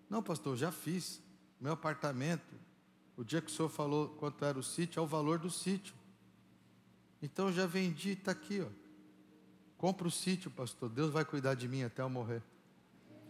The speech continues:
Eu falei: "Não, minha irmã, eu não vou aceitar isso." Ela falou: "Não tem como o senhor não aceitar, porque eu não tô fazendo pro senhor, o senhor só é o mordomo.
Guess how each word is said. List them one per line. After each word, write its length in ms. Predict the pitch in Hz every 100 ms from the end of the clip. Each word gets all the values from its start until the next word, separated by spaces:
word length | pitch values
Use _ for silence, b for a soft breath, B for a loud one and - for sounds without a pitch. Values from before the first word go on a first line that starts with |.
| - - - - - - - - - - -
Eu 60 | 151
falei: 220 | - 190
"Não, 200 | 180 190
minha 120 | 185
irmã, 180 | 170 127 123
eu 40 |
não 140 | 160
vou 100 | 165
aceitar 460 | 185 - 143 139 131
isso." 180 | 123 135
Ela 80 | 123
falou: 180 | 143
"Não 120 | 147 175
tem 180 | 170
como 220 | 170 147 135
o 20 |
senhor 180 | - 131
não 100 | 127
aceitar, 440 | - 127 - 139
porque 180 | 135 127
eu 60 |
não 60 | 143
tô 120 | 147
fazendo 380 | 127 120 117 110
pro 140 | 117
senhor, 260 | - 120 110
o 60 | 104
senhor 240 | - 127
só 240 | - 143
é 40 | 156
o 60 |
mordomo. 560 | 170 165 131 147 147